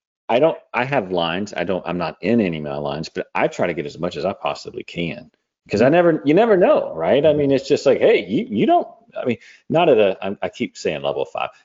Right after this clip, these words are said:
not at a category five hurricane blows through, but, you know, once that happens, the time to get money, that, that blew away with the hurricane, <laughs> right?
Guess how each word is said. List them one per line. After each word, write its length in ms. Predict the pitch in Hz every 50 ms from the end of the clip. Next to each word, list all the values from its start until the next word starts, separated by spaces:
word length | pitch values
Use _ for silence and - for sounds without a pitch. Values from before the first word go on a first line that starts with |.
| _ -
not 140 | 139 147
at 60 | 135 110
a 40 | 101
category 440 | - - 139 131 117 120 110 98 92
five 240 | - 131 123 110
hurricane 340 | 98 127 165 170 - 117 98
blows 240 | 90 98 95 90 -
through, 200 | - 165 175 131
but, 180 | 107 92 - 110
you 80 | 107
know, 160 | 98 90 85 - _ _ _ _ _ _ - 113
once 320 | 113 98 123 180 196 -
that 200 | - 196 151 -
happens, 580 | - 131 165 185 - 101 92 87 90 - - - _ _ _ _ _ _ _ _ _ _ -
the 80 | 107
time 240 | - - 156 170 175
to 40 | 165
get 200 | 147 143 117 120
money, 260 | 107 120 143 139 107
that, 340 | 95 107 131 139 - - _ _
that 260 | - 160 - - 113
blew 220 | 120 120 120 110
away 220 | 107 107 113 110 107
with 120 | 95 85
the 60 | 90
hurricane, 880 | - 107 110 101 - - - - - 185 - - 359 339 320 - - - - _ _ 339 -
<laughs> 360 | - - 330 320 - - 175 -
right? 200 | 269 269 269 -